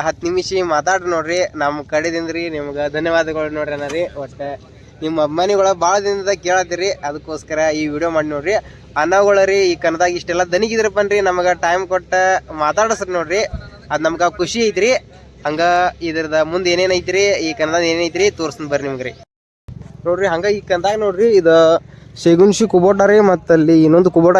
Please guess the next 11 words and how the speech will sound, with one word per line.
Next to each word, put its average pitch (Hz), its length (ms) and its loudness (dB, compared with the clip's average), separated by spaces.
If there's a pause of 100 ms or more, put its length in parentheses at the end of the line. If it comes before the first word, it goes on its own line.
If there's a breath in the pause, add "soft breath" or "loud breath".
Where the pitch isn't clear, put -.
ಐತ್ರಿ, 175 280 4
ಅವ್ 156 160 4
ಒಂದ್ 156 160 0
ಸ್ವಲ್ಪ 165 200 2 (180)
ಟೈರ್ 185 260 4 (840 loud breath)
ತಿಕ್ಸಲದ 208 500 -2
ರೀ, 214 140 0
ನಿಮ್ಗ್ 190 220 -4
ಹೋಗಿ 202 200 -2
ತೋರ್ಸನ್ 190 340 -4
ನಿಂದ್ರಿ. 175 260 -2